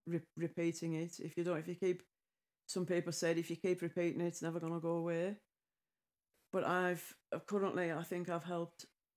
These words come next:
twelve people who have been living with violent boyfriends.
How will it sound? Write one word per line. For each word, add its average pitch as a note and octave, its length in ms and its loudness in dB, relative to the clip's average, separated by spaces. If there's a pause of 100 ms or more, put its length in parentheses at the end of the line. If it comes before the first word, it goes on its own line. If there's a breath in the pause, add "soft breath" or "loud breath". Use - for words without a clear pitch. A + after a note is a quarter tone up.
(300)
twelve F3+ 420 -2
people G3 600 -4 (1200)
who F#3+ 300 2
have F3+ 220 -4
been F3 460 -2
living F3+ 480 -4
with F3+ 240 -6
violent E3+ 560 -2 (1300)
boyfriends. F3 920 -2